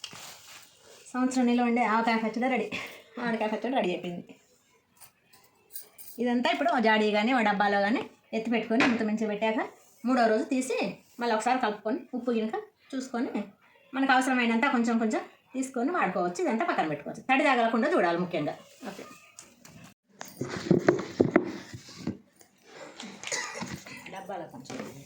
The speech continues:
మనం ఏ-, ఎందులో అయితే పెట్టుకుంటామో, అందులో ఫస్ట్ కొంచెం ఆయిల్ వేసుకోవాలండి. అడుగున ఆయిల్ వేసుకొని మనం అంతా చుట్టూ తిప్పుకోవాలి. జాడీలో కానీ, డబ్బాలో కానీ, గ్లాస్లో కానీ, ఎందులో అయినా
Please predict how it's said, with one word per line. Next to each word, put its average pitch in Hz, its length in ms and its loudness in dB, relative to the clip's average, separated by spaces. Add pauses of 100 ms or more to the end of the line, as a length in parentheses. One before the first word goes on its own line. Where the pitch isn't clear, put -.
(1400)
మనం 233 160 -4 (120)
ఏ-, 233 180 -2
ఎందులో 269 300 0
అయితే 285 240 -2
పెట్టుకుంటామో, 208 540 -6 (540)
అందులో 226 240 -2 (260)
ఫస్ట్ 226 220 -8 (100)
కొంచెం 240 200 -4 (100)
ఆయిల్ 233 200 0
వేసుకోవాలండి. 156 680 -4
అడుగున 180 300 0 (1120)
ఆయిల్ 233 220 0
వేసుకొని 240 440 -4 (720)
మనం 226 200 -4
అంతా 240 260 -4
చుట్టూ 254 200 -8 (100)
తిప్పుకోవాలి. - 580 -8 (720)
జాడీలో 214 420 0 (100)
కానీ, 196 220 -2 (140)
డబ్బాలో 196 400 0 (100)
కానీ, 190 200 -4 (100)
గ్లాస్లో 208 440 -2 (120)
కానీ, 208 180 -4 (440)
ఎందులో 247 280 -2
అయినా 214 180 -8